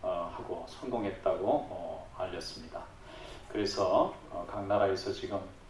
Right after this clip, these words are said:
여러 가지 제재 수단을 강구하고 있고, 남한은 그동안,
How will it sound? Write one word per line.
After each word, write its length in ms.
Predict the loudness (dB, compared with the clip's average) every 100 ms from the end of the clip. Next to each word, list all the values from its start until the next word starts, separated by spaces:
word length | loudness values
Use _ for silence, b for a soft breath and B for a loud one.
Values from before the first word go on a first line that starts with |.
| -6
여러 180 | 0 4
가지 240 | 6 6
제재 320 | 6 6 8
수단을 680 | 6 8 8 8 6 2 -2
강구하고 480 | -2 -2 2 4 4
있고, 460 | -2 0 4 4 0 B B B
남한은 400 | 6 8 10 8
그동안, 580 | 4 4 12 12 12 4